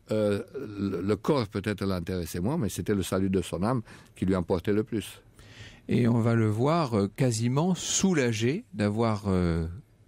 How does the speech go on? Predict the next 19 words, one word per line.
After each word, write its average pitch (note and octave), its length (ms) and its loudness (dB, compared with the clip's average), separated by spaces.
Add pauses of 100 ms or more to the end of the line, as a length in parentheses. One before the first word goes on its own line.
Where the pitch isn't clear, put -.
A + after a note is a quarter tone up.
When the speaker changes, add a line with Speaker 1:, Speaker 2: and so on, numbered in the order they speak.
(420)
Speaker 2:
avoué A2 400 2
ses G#2+ 160 -2
crimes, F#3 460 0 (340)
d-, G#2 480 0
d'être A2+ 440 0
condamné. B2 680 2 (540)
On C3 100 2
pourrait F3+ 220 0
presque G3+ 340 0
dire D#3 320 0
qu'il D3+ 240 0
marche, E3 460 -2
euh, A#2+ 200 4
à C3 120 2
la B2+ 100 2
potence, E3+ 640 0
euh, B2+ 180 2 (320)
presque - 380 0
heureux. G3 380 2